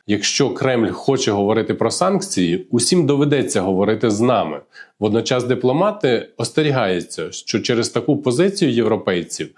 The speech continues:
не звинуватили у блокуванні мирних переговорів. Це може поставити Європу і С Ш А на шлях зіткнення в той час, як вони вже конфліктують з питань торгівлі та оборони. Наразі європейські лідери звернулися до улюбленої мантри Трампа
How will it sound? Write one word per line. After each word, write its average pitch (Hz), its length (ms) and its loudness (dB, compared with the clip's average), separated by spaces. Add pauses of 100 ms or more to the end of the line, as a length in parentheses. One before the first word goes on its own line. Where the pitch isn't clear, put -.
(400)
не 113 160 4
звинуватили 127 960 0
у - 160 -2
блокуванні 107 640 0
мирних 98 420 0
переговорів. 120 680 0 (360)
Це - 160 0
може 185 260 4
поставити 147 520 0
Європу 127 520 2
і 117 60 0
С - 220 -2
Ш 123 240 0
А 117 40 2
на 98 160 0
шлях 110 360 0
зіткнення 143 680 0 (220)
в - 60 -20
той 110 160 2
час, 151 340 0
як 104 120 -2
вони 120 200 2
вже 139 240 0
конфліктують 117 680 0
з - 40 -10
питань 104 360 -4
торгівлі 104 500 -2
та 87 200 0
оборони. 90 480 0 (680)
Наразі 151 400 2
європейські 131 600 2
лідери 117 400 4
звернулися 110 640 2
до 95 140 2
улюбленої 104 760 2
мантри 95 520 0
Трампа 135 600 -2